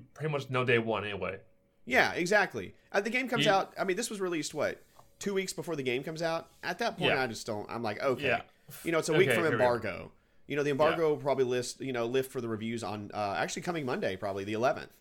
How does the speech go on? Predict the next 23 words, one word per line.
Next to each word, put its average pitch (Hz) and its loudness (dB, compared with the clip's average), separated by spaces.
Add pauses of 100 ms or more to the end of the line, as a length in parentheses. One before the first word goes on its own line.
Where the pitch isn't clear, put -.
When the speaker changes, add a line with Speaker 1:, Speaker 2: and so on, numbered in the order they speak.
(640)
Speaker 1:
Yeah, 113 4
Speaker 2:
So, 92 0
Speaker 1:
probably 143 2
Monday 117 2
or 113 0
Thursday, 110 -2
Speaker 2:
yeah. 107 2
Speaker 1:
what 113 -4
Speaker 2:
So 123 0
Speaker 1:
time 120 10
it's - 2
Speaker 2:
today, 180 10
Speaker 1:
on. 135 4
Speaker 2:
you're 139 4
hearing 160 2
this, - -2
you're 139 -2
hearing 143 0
this 131 -2
podcast 131 -2
today, 135 2
the 117 2
eleventh. 117 0